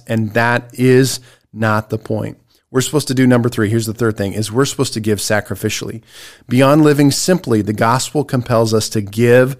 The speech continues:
sacrificially. Second Corinthians eight, two to four says, "For during an ordeal, uh, for during an ordeal of severe distress, their abundant joy and their deep poverty together overflowed in the wealth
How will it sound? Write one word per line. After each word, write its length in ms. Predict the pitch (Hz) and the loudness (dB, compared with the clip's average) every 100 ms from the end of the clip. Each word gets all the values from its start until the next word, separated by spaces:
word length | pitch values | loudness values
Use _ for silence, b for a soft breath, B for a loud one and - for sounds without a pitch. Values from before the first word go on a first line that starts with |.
| b b b | b b b
sacrificially. 960 | - - 117 120 117 113 113 - 110 123 b b b | -4 0 0 0 -2 -2 -2 -2 -6 -8 b b b
Second 400 | - 131 123 135 | -2 0 2 0
Corinthians 480 | - 131 127 117 101 113 | 2 2 2 0 -2 -2
eight, 320 | 120 110 - | -2 -2 -4
two 200 | 127 127 | 0 2
to 60 | 120 | 2
four 320 | 123 123 117 | 0 0 0
says, 240 | - 107 | 0 -2
"For 280 | - 117 107 B B - | 0 0 0 B B -4
during 280 | 113 143 147 | 2 4 6
an 100 | 123 | 4
ordeal, 680 | 135 135 127 127 135 147 143 | 4 4 4 4 4 4 2
uh, 140 | 123 - 123 - | -4 -8 -14 -20
for 160 | - 120 | -4 0
during 320 | 117 147 143 | 4 4 4
an 60 | 117 | 4
ordeal 500 | 135 123 117 139 156 | 4 2 4 4 4
of 140 | 131 | 2
severe 580 | - 110 117 143 165 180 b b b | 0 -2 2 4 4 0 b b b
distress, 580 | 151 - - 117 95 - | -6 -4 2 2 2 -2
their 160 | 117 107 | 0 0
abundant 400 | 104 131 156 123 | 2 2 2 0
joy 320 | 123 107 98 | 2 2 0
and 160 | 107 110 | 0 0
their 80 | |
deep 380 | 107 117 143 - | 0 0 0 -2
poverty 480 | 127 120 110 104 95 | -2 0 0 -2 -4
together 500 | - 107 120 113 - | -6 0 2 2 2
overflowed 720 | 123 135 156 - 127 110 98 | 0 2 0 0 0 2 0
in 100 | 110 | -2
the 80 | 107 | -2
wealth 440 | 101 120 139 - | 2 4 2 0